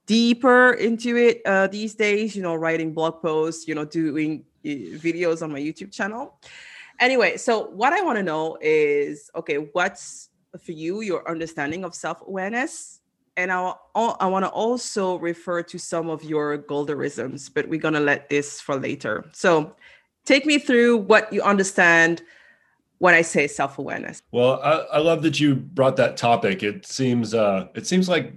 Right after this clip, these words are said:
Speaker 2: life sends things in waves sometimes. And, and I've been talking with people about awareness a lot. So many of my clients, our conversations, whatever the sort of initial topic that they bring, they end up, um, you know, just naturally, organically ending up on us talking about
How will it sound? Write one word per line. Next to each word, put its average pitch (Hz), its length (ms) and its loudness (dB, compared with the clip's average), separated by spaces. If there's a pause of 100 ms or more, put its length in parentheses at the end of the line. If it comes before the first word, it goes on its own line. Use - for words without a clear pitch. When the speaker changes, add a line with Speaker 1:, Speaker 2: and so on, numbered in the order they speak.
Speaker 2:
life 131 300 2
sends 127 360 2
things 117 300 -4
in 101 120 -2
waves 101 360 0
sometimes. 92 640 -6
And, 85 160 -12 (400)
and 123 80 2
I've 151 80 2
been 156 100 -2
talking 151 280 0
with 139 140 0
people 143 280 0
about 120 180 2
awareness 113 520 0
a 101 60 -2
lot. 98 360 0
So 113 100 -2
many 110 200 -2
of 98 100 -4
my 95 100 -2
clients, 104 600 -4 (440)
our 98 140 -2
conversations, 101 840 -2
whatever 98 380 -2
the 90 160 -6
sort 95 240 -6
of 85 80 -10
initial 98 400 -6
topic 101 460 -2
that 90 160 -8
they 87 100 -8
bring, 87 380 -8 (420)
they 120 240 0
end 143 180 4
up, 147 280 0 (360)
um, 113 520 2 (220)
you 123 140 -4
know, 113 140 0
just 107 240 -6
naturally, 110 560 0
organically 101 640 -2
ending 98 240 -4
up 101 160 -2
on 90 160 -4
us 90 160 -10
talking 98 380 -6
about 87 360 -6